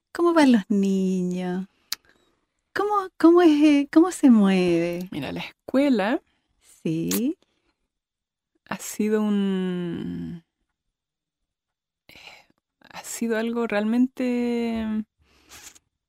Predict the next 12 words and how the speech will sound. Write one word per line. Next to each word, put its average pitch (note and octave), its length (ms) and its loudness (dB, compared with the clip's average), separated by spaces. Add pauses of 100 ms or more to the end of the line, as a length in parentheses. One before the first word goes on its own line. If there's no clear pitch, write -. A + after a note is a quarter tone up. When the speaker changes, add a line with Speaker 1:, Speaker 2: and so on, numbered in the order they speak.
(580)
Speaker 2:
tremendo. - 680 -8 (220)
Speaker 1:
Tremendo. D#3 580 -12 (200)
Speaker 2:
Tremendo. - 320 -18 (360)
Desde F#3+ 300 -8
todos C#4+ 360 0
los A#3+ 140 -6
puntos G3 440 -12
de D#3+ 120 -12
vista. - 380 -20 (260)
Speaker 1:
Ok. E3+ 260 -12 (960)
Speaker 2:
Primero, C#4+ 640 -2 (800)
cuando, G#3 1200 -4